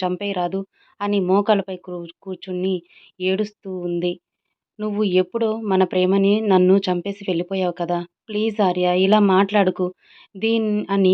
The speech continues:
దీనంగా బ్రతిమాలినింది ధృతి. నిజాలు మాట్లాడితే ఇలానే ఉంటాయేమో కదా, మనం తట్టుకోలేనంతగా, వినలేనంతగా. ప్లీజ్, ప్లీజ్ నీకు దండం పెడతాను, ఇలా మాట్లాడి నన్ను చంపేయకు, క్షణక్షణం చిత్రవద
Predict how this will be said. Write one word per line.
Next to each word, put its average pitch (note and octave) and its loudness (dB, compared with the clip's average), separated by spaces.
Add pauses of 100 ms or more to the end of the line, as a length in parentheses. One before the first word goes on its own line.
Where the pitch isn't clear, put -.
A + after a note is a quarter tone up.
దీనంగా G3+ 4
బ్రతిమాలినింది F3 2
ధృతి. E3+ -12 (420)
నిజాలు A3+ 2
మాట్లాడితే F#3+ 2
ఇలానే F#3+ 2
ఉంటాయేమో F3 0
కదా, F3 -2 (420)
మనం G#3 -2
తట్టుకోలేనంతగా, F#3 -2 (400)
వినలేనంతగా. F#3+ 0 (420)
ప్లీజ్, G#3 -2 (1080)
ప్లీజ్ A#3 0
నీకు G3+ 6
దండం G3 6
పెడతాను, F#3+ 2 (180)
ఇలా G#3+ 2
మాట్లాడి G#3 4
నన్ను F#3+ 6
చంపేయకు, G3 4 (420)
క్షణక్షణం A3+ 2
చిత్రవద G#3+ 0